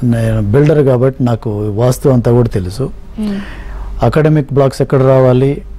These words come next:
Speaker 1: హాస్టల్ బ్లాక్స్ ఎక్కడ రావాలి, అడ్మి-, అడ్మినిస్ట్రేటివ్ బ్లాక్లు ఎక్కడ కావాలి, ఇవన్నీ కూడా మేము డిసైడ్ చేసి,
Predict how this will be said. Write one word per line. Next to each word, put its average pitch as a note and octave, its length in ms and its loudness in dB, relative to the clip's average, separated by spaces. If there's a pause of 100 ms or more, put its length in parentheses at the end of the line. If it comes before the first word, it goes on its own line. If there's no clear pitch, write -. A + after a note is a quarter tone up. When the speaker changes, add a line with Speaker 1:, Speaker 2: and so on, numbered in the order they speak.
(120)
Speaker 1:
హాస్టల్ C3+ 380 0
బ్లాక్స్ C#3 380 0
ఎక్కడ A#2+ 260 0
రావాలి, A#2 440 2 (180)
అడ్మి-, A#2+ 340 2
అడ్మినిస్ట్రేటివ్ C3+ 680 2
బ్లాక్లు A#2+ 340 0
ఎక్కడ A#2+ 200 0
కావాలి, B2+ 420 2
ఇవన్నీ F3 280 4
కూడా F3 220 2
మేము B2+ 320 2
డిసైడ్ B2+ 400 2
చేసి, C3+ 340 0